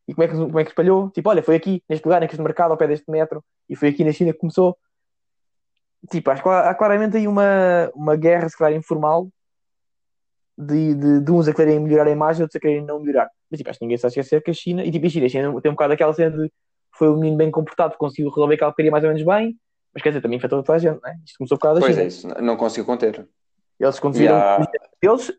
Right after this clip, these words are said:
Speaker 1: imagina, eles ficaram oitenta mil casos. A Itália vai em setenta mil e não está ainda contido.
Speaker 2: Exatamente.
Speaker 1: Mas, tipo, ela começou por causa da China. Acho que ninguém se vai esquecer disso.
Speaker 2: E
Speaker 1: Mas estava
Speaker 2: há
Speaker 1: no dia, no Reddit, um gajo a dizer, tipo, os italianos, tipo, é, lá está, é aquela anecdotal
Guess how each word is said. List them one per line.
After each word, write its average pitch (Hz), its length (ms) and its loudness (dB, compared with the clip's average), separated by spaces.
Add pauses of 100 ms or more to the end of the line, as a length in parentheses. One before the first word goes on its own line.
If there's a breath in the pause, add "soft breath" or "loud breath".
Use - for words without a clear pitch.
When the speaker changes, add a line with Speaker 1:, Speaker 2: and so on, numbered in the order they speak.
(100)
Speaker 1:
imagina, 185 220 4
eles 123 80 0
ficaram 165 220 -2
oitenta 185 260 2
mil 202 120 4
casos. 135 320 -4 (600)
A 120 80 0 (180)
Itália 147 280 2
vai 156 100 2
em 165 60 0
setenta 165 240 -2
mil 170 140 4
e 190 40 6
não 190 80 4
está 190 100 2
ainda 185 160 2
contido. 185 320 -2 (800)
Speaker 2:
Exatamente. 131 340 -4
Speaker 1:
Mas, - 80 -8
tipo, 151 300 -6
ela 143 80 -2
começou 160 200 -2
por - 40 -8
causa 208 140 2
da 247 60 2
China. 196 300 -2 (840)
Acho 139 120 -8
que 151 60 -8
ninguém 156 80 -2
se 151 60 -8
vai 165 80 0
esquecer 196 240 0
disso. 185 340 0 (840)
Speaker 2:
E 220 180 0
Speaker 1:
Mas 208 180 4
estava 160 220 -2
Speaker 2:
há - 60 2
Speaker 1:
no 196 40 0
dia, 170 260 -4
no 170 80 0
Reddit, 190 340 0
um 196 40 -4
gajo 196 200 0
a - 20 4
dizer, 175 220 0
tipo, - 200 -10
os 151 60 -4
italianos, 160 520 0
tipo, - 200 -4
é, 104 300 -2
lá 135 80 0
está, 139 260 -4
é 120 80 2
aquela 143 240 2
anecdotal 165 720 0